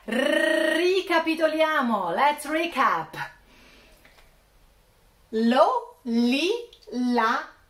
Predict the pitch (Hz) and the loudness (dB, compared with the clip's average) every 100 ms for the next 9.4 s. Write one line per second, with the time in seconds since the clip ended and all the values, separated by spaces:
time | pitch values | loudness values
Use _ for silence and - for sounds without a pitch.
0 | _ - 294 277 233 185 226 - _ _ | _ -2 0 0 -2 -4 -8 -10 _ _
1 | - - - 311 240 175 156 196 170 180 | -14 -8 -2 0 0 -4 -10 -12 -8 -6
2 | 196 185 151 175 180 160 - 160 143 _ | -4 -6 -4 -2 -2 -4 -12 -18 -20 _
3 | - - 160 180 170 156 - 147 151 143 | -20 -16 -8 -4 -4 -6 -8 -12 -12 -12
4 | - - 147 - 180 494 - - - 254 | -10 -10 -12 -10 -10 -10 -14 -18 -6 -6
5 | 262 - 170 139 139 - 165 151 - - | -4 -6 -6 -6 -14 -10 -8 -6 -8 -6
6 | 240 311 381 415 - 180 160 156 160 139 | -4 -4 -4 -8 -10 -8 -6 -6 -6 -8
7 | 135 160 226 - - 262 311 359 392 247 | -10 -12 -12 -12 -8 -6 -4 -4 -4 -6
8 | - 147 165 - - - - 277 311 302 | -8 -12 -12 -16 -12 -8 -6 -4 -2 -2
9 | - 135 139 | -2 -10 -18